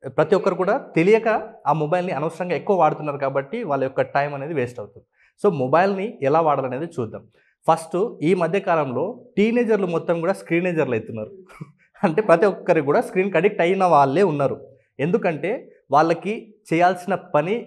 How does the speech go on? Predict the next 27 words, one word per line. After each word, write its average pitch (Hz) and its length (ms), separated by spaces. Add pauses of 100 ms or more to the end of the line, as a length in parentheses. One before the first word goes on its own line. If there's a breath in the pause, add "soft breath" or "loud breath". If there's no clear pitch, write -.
ఆ 151 40
గోల్స్ 143 440
పట్ల, 170 220 (280)
ఆ, 139 120
పర్ఫెక్ట్గా 151 800 (100)
వాళ్ళకు 170 480
ఒక 185 100
క్లారిటీ 123 480
లేకపోవడం 120 460 (100)
ఫస్ట్. - 240 (200)
అంటే 135 180
వాళ్ళ 160 180 (160)
గోల్స్ 175 260
పట్ల 175 100
వాళ్ళకి 170 220
క్లారిటీ 147 380
లేకపోవడం 143 640
వల్ల 120 300 (340 loud breath)
వాళ్ళు 156 200
ఎక్కువగా 208 260
ఏం 202 300
చేయాలో 202 300
తెలియక 147 520 (580)
కంప్లీట్గా 156 380
మొబైల్ 143 320
దగ్గర 120 160
కూర్చొని 127 420